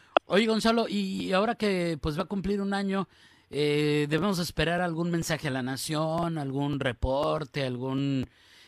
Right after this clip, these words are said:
ejercicio de, de balance? ¿Qué, qué sucede? ¿Cuál es la costumbre en Estados Unidos cuando, eh, cumple algún peri-, determinado periodo un gobernante?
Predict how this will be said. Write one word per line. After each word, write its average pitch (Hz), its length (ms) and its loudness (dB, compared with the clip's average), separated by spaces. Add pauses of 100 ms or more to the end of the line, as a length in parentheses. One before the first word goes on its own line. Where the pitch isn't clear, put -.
ejercicio 135 920 0
de, 117 300 0
de 117 160 -2
balance? 156 1080 0 (300)
¿Qué, 175 220 2
qué 196 140 4
sucede? 185 500 2
¿Cuál 180 160 0
es 185 60 0
la 180 80 0
costumbre 175 400 -2
en 165 80 0
Estados 160 320 0
Unidos 156 380 0
cuando, 120 460 -2 (460)
eh, 127 260 0
cumple 143 680 2
algún 143 380 2
peri-, 143 200 2
determinado 135 460 2
periodo 139 340 4
un 143 80 2
gobernante? 127 560 -2